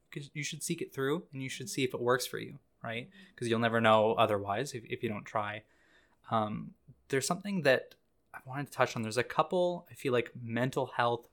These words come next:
buzzwords that have kind of cropped up over a number of years.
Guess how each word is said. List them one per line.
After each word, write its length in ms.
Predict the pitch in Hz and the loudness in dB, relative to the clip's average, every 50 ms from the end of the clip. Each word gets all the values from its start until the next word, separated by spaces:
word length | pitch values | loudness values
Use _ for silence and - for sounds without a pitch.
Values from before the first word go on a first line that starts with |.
| _ - 127 107 - - | _ -20 -20 -2 4 8
buzzwords 720 | 113 110 107 101 104 101 104 104 - - - - - - - 117 | 8 8 8 6 2 -2 -4 -4 -4 -4 -4 -4 -4 -4 0 2
that 160 | 117 110 107 | 4 4 6
have 140 | 120 113 - | 4 2 2
kind 200 | - 131 123 135 | 0 0 0 0
of 80 | 139 | 0
cropped 360 | - - 139 123 120 - - | 6 10 10 10 10 8 6
up 200 | 117 107 - - | 2 2 4 2
over 220 | 110 107 104 107 107 | 0 0 0 0 -2
a 60 | 107 | -2
number 320 | 104 107 104 104 107 104 | -2 -4 -4 -4 -4 -4
of 100 | 101 101 | -6 -6
years. 440 | 104 104 107 107 107 - - - - | -6 -6 -6 -6 -4 -4 -4 -6 -6